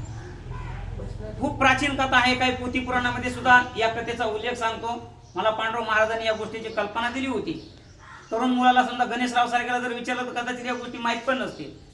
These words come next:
इतका हा पुरातन इतिहास आहे की हे सर्वोच्च शिखर आहे. आणि मग जी स्त्री परोपकारी आहे, जी स्त्री देवतेच्या बरोबर आहे,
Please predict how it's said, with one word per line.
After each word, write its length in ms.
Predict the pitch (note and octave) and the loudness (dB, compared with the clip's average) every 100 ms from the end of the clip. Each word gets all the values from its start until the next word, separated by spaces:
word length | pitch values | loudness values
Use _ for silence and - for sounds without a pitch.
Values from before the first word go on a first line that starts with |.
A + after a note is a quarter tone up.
| - - - - | -20 -20 -20 -12
इतका 240 | G3 - | -8 0
हा 200 | C4+ C4 | 2 2
पुरातन 480 | C#4 A#3+ C4 C4 C4 | 2 0 0 2 -2
इतिहास 300 | A#3+ B3 B3 | 0 4 4
आहे 520 | A#3+ A3+ B3+ - - - - - - - - - - - - - | 6 2 0 -6 -16 -20 -20 -20 -20 -20 -20 -20 -20 -20 -20 -8
की 180 | A#3+ B3+ G#3+ - - | 0 0 0 -6 -4
हे 120 | A#3+ | 0
सर्वोच्च 500 | C4 C4 C4+ C#4+ D4 | 4 4 4 4 0
शिखर 220 | C4 C4+ C4+ | 0 4 6
आहे. 220 | A3+ G#3+ | 6 4
आणि 200 | F3+ A3+ | 2 2
मग 180 | C4 - - - - - C3 | 0 0 -10 -18 -20 -16 -4
जी 120 | C4 | -4
स्त्री 220 | B3+ C4+ | -2 -4
परोपकारी 580 | B3+ B3 B3+ B3 C4 B3 | 0 0 0 2 2 4
आहे, 240 | G#3 F3+ | 4 4
जी 100 | E3 | -2
स्त्री 180 | A#3+ A#3 | -6 -6
देवतेच्या 480 | A3 A3+ A3+ B3 B3 | 0 0 0 0 0
बरोबर 300 | A3 A3+ A3 | 0 0 2
आहे, 120 | F#3+ | 2